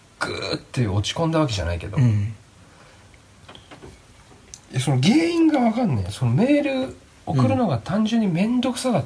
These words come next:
Speaker 1: たのか、
Speaker 2: うん。ラジオ聞いて応募方法を聞くのがちょっとめんどくさかったのかな。
Speaker 1: あー、分からん。なんでなんだろう。それかもう本当にプーさん興味ないのか、みんな。
Speaker 2: マジか。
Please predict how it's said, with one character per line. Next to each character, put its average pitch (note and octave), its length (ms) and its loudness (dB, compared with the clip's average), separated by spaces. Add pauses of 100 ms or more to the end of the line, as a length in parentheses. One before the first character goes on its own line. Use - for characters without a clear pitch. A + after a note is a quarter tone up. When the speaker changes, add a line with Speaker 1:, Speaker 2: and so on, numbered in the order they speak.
Speaker 1:
た - 80 0
の F2+ 100 -2
か、 G2 300 -2
Speaker 2:
う C3+ 40 0
ん。 G#2+ 360 0 (1600)
ラ D3 140 -2
ジ D#3+ 180 0
オ B2 80 0
聞 B2 200 -6
い A#2 40 -6
て A#2 100 -6
応 A#2+ 160 -4
募 B2+ 180 0
方 C3+ 220 0
法 A2 240 -6
を G#2+ 60 -6
聞 - 140 -14
く C3 120 -4
の B2 100 0
が C3+ 120 -2
ち C#3+ 100 -6
ょ - 20 -6
っ - 40 -14
と G#2 240 -10 (420)
め G#2+ 120 -8
ん F#2+ 80 -6
ど G#2+ 80 -6
く - 60 -12
さ - 120 -12
か F#2+ 80 -8
っ - 20 -12
た - 100 -16
の - 80 -14
か - 120 -14
な。 - 120 -14 (1120)
Speaker 1:
あ G2 1000 -8 (120)
ー、 - 100 -6
分 C3 120 4
か C3 60 6
ら B2 260 4
ん。 G2+ 60 0
な G#3 140 0
ん C#4+ 120 0
で D3 100 2
な G2 120 2
ん F2 80 -4
だ E2 60 -6
ろ E2 40 -8
う。 F#2 40 -8
そ A#3+ 120 0
れ C#4+ 80 0
か F3 140 2
も A2 160 0
う - 20 2
本 A#3+ 220 0
当 B3 180 0
に A3+ 180 2 (1300)
プ G#3 180 0
ー F3+ 40 2
さ - 220 0
ん F2 100 -4
興 C#3 200 2
味 G2 120 2
な G#2 120 4
い F#2+ 60 2
の E2 80 -4
か、 E2+ 120 -8
み E2 120 -4
ん E2 140 -6
な。 E2 200 -6
Speaker 2:
マ C#3 140 -6
ジ - 160 -2
か。 F#2+ 380 -8